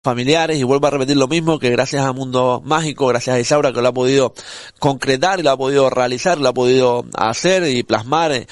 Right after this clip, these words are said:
perfectamente en esa bola de Navidad, con las fotos de esas personas, de esos familiares y esos montajes que ha realizado,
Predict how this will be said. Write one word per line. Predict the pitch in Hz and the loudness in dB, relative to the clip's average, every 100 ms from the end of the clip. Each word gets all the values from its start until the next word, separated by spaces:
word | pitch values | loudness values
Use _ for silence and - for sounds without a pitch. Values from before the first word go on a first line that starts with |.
| - | -10
perfectamente | - 120 143 - 135 151 135 135 113 110 | -6 -4 -4 -2 -2 -2 0 0 0 -2
en | 127 | -4
esa | 135 143 123 117 | 0 0 0 -2
bola | 123 151 160 139 | 0 0 2 0
de | 127 123 120 117 | 0 -2 -2 -2
Navidad, | 123 120 135 190 208 185 | -2 0 2 2 2 -2
con | 131 123 107 | -2 -2 0
las | 107 | -2
fotos | - 127 147 127 - - - | 0 0 2 0 -2 -18 -14
de | - 135 | -4 -2
esas | 147 135 | 0 -2
personas, | - 131 - 156 131 | -2 -4 -2 0 0
de | 127 | -2
esos | 135 | -4
familiares | 131 123 135 143 | -4 -2 0 0
y | 135 | 0
esos | 151 | -2
montajes | 139 131 117 165 139 | -2 -2 0 0 0
que | - 120 | -2 -2
ha | 123 | 0
realizado, | 110 117 - 160 165 160 | -2 -2 -2 0 2 0